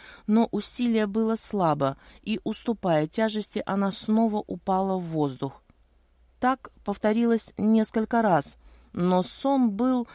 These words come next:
очевидно, слишком крепок, чтобы девушка могла проснуться немедленно и освободить руку.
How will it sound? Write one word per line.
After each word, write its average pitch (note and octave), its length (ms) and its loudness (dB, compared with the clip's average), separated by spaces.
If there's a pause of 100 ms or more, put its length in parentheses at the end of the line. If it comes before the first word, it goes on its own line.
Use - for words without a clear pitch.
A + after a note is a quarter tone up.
(160)
очевидно, A3 760 0
слишком A3+ 500 0
крепок, B3 480 -2
чтобы E3+ 260 -4
девушка F#3 400 -2
могла F3 300 2
проснуться G3 580 -2
немедленно G#3+ 800 0 (240)
и A3 120 -2
освободить G#3+ 840 -4
руку. C3 520 -6